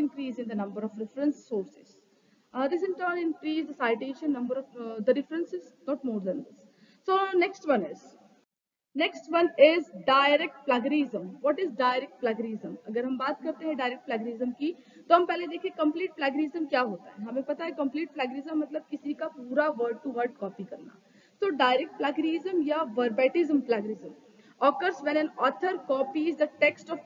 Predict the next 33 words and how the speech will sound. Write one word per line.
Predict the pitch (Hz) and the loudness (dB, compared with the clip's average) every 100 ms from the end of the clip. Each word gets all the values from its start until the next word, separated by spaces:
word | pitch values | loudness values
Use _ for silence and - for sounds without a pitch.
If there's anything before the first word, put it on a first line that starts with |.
| 254 | 0
another | 262 269 294 | 2 2 2
author | 214 - 190 190 - - 240 | 0 -4 -8 -12 -18 0 8
word | 294 320 294 - | 10 8 2 -2
for | 269 277 254 240 | -2 0 -2 2
word, | 254 170 214 | 2 2 -4
मतलब | - 190 - | -8 -8 -6
कि | 330 349 _ - - | -8 -8 _ -20 -8
अगर | 370 233 311 | -2 2 2
मैं | 311 277 | 2 -2
बात | 269 - | -4 -2
करती | 269 - 311 | -4 -4 -8
हूँ | 320 - - | -8 -8 0
एंड, | 320 196 - - - - 381 | 2 2 -4 -16 -20 -8 -6
उस | - _ | -6 _
एंड | 285 381 370 | -2 0 0
की | 370 | 0
जगह | 339 330 339 | 0 0 -2
वो | 302 330 | -4 -4
कोई | 311 311 | -2 2
और | 285 254 | 4 2
वर्ड | 240 226 214 | 0 0 -2
यूज़ | 214 - | -8 -12
करे, | 196 156 - _ _ _ _ 233 254 | -14 -16 -16 _ _ _ _ -4 2
like, | 220 - - - - _ _ 285 | 2 0 -12 -20 -20 _ _ -4
ठीक | 494 | -2
है, | 480 | -2
कुछ | - 202 | -4 -8
भी। | 180 - - _ _ _ _ 262 | -10 -14 -18 _ _ _ _ -4
Uh, | 269 | -2
without | 302 302 359 | 0 -2 -4
the | 381 311 | -4 -2
use | 302 | -2
of | 302 | -4